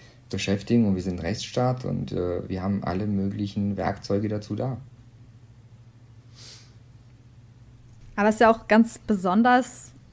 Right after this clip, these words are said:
Speaker 2: also ich meine, die Frage ist auch, wärt ihr juristisch auch dagegen vorgegangen, wenn ihr vielleicht,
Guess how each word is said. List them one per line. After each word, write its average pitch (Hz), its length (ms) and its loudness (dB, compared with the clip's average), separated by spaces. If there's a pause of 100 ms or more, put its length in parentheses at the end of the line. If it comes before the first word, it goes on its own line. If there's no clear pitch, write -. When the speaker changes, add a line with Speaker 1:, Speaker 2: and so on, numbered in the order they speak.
(500)
Speaker 2:
also 214 240 2
ich 240 100 0
meine, 226 480 4
die 202 100 -8
Frage 220 360 0
ist 226 120 -2
auch, 214 200 2
wärt 214 240 4
ihr 214 340 0
juristisch 214 480 -4
auch 208 140 2
dagegen 208 360 0
vorgegangen, 202 640 -2
wenn 196 120 -2
ihr 190 120 -2
vielleicht, 185 380 -4